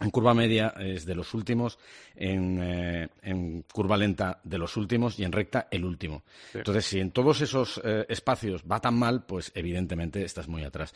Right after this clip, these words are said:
Speaker 1: Lo que pasa es que, claro, ves un décimo a Fernando, como dice Carlos, pues, eh, te queda así como muy frío, muy gris. Y, y, sin embargo, se, se jugó el tipo para,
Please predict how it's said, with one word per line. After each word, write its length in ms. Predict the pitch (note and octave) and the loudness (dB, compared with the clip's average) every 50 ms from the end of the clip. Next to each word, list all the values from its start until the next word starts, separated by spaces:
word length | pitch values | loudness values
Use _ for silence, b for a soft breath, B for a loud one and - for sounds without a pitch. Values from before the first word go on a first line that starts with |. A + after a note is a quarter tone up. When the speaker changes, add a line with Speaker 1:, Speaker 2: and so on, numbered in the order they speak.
| B B B B B | B B B B B
Speaker 1:
Lo 100 | - F2 | -2 0
que 100 | F#2 G2+ | 2 2
pasa 200 | F2 A#2 G#2 C3+ | 2 2 2 2
es 40 | A#2+ | 2
que, 120 | C#3 A#2 | 0 2
claro, 240 | G2 C3+ B2+ A2 G#2 | 4 4 6 6 6
ves 180 | A2+ A2 - - | 4 2 -2 -2
un 180 | - G#2+ G#2 G#2 | -2 0 2 2
décimo 320 | B2 B2 - C#3+ C3 C3+ | 2 0 0 0 2 2
a 40 | B2+ | 0
Fernando, 460 | - B2+ A#2 B2 C3+ C3 C3 B2+ A#2 | 0 0 0 0 0 0 0 0 -2
como 160 | F#2+ G2 F#2 G2 | -2 -2 -2 -2
dice 180 | G#2 F#2 A2+ | -2 -2 -2
Carlos, 340 | F#2+ A2+ A#2 G#2 G#2 F#2+ - | -2 -2 -2 -2 -2 -4 -6
pues, 360 | - - D#2+ - - - - | -8 -14 -14 -14 -14 -14 -12
eh, 140 | C#2 C2 B1+ - - - | -12 -12 -14 -14 -16 -12
te 100 | - F2+ | -10 -8
queda 160 | - F#2+ G2 | -6 -4 -4
así 180 | - - - G#2+ | -4 -4 -4 -2
como 160 | F#2+ G#2 G2 | -2 0 0
muy 180 | G2 G2+ A2+ G#2 | 0 0 0 -2
frío, 540 | - - - - - G2 F2 G2 G#2 G2 F#2+ | -4 -8 -20 -16 -10 -8 -4 -4 -2 -2 -2
muy 200 | F#2+ G2+ G2+ F2 | -2 -4 -4 -4
gris. 360 | F2 D#2 F2+ A2 F#2+ - - B B B B B B B B - | -4 -4 -4 -4 -4 -6 -10 B B B B B B B B -4
Y, 80 | G2 F#2 - | -4 -4 -2
y, 20 | - | -4
sin 160 | - A2 F#2+ | -2 -2 0
embargo, 420 | F#2+ G2 G2+ G#2 A2+ B2+ B2+ - - | 0 2 2 4 4 4 2 2 -2
se, 380 | - - - G2 F#2 F2 F2 E2 | -10 -8 -4 -4 -2 -2 -4 -4
se 180 | - - F#2+ | -6 -8 -10
jugó 260 | - - F#2 F2 F#2 | -8 -6 -4 0 2
el 120 | G2+ A2+ - | 2 0 0
tipo 400 | - A2 B2 - - F#2 C#2+ - F#2 E2 - | 0 -2 -2 0 -2 -6 -6 -8 -14 -14 -8
para, 360 | F#2 F2 E2 E2 D#2+ D2+ - | -6 -6 -4 -4 -6 -6 -8